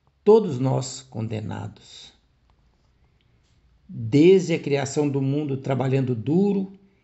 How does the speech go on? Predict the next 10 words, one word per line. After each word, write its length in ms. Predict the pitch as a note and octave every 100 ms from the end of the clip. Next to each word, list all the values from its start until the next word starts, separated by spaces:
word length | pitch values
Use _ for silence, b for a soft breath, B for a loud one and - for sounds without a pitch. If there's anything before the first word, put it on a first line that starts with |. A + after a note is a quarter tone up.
| b -
e 120 | B2+
só 240 | - D#3+
se 160 | - D#3+
esbarrando 560 | C3+ C3 A2 C#3 C#3
de 120 | C3+ C#3+
leve 400 | C#3 C#3+ A#2+ B2
da 140 | B2+
porta 340 | - C3 B2+
para 200 | A#2 A#2+
fora, 440 | A2+ C3 D#3 F3